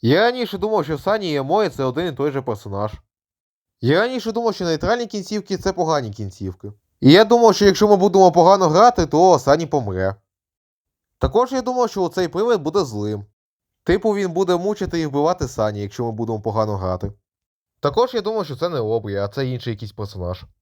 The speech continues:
Я раніше думав, що Кім це хлопець, а не дівчинка.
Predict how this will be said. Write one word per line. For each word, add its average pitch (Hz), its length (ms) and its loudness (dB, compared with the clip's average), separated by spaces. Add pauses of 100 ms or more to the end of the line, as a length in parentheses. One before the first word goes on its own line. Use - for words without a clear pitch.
(640)
Я 160 120 2
раніше 202 340 -2
думав, 170 240 -2
що 139 220 -4
Кім 170 220 -6
це 123 180 -4
хлопець, 101 420 -4
а 101 40 -6
не 95 140 -8
дівчинка. 90 540 -10